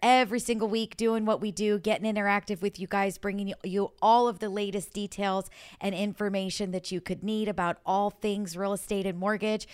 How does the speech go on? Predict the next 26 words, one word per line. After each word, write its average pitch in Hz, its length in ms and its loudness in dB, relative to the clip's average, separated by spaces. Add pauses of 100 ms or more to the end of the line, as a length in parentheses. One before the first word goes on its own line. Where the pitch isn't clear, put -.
(220)
whether 208 260 2
that 208 180 2
be 208 140 -4
talking 208 340 2
about 202 220 0
the - 80 -4
Federal 202 380 0
Reserve, 208 440 0
the 202 100 -2
next - 360 -4 (160)
rate 214 300 2
hike, 208 400 0
what's 214 240 0
that 208 180 0
going 208 240 0
to 202 80 0
do 202 220 -2
for 208 160 -6
you? 208 240 -2
Should 196 320 -2
you 220 80 -2
buy 208 220 4
a 202 100 2
home 202 280 0
right 208 220 -2
now? 196 320 0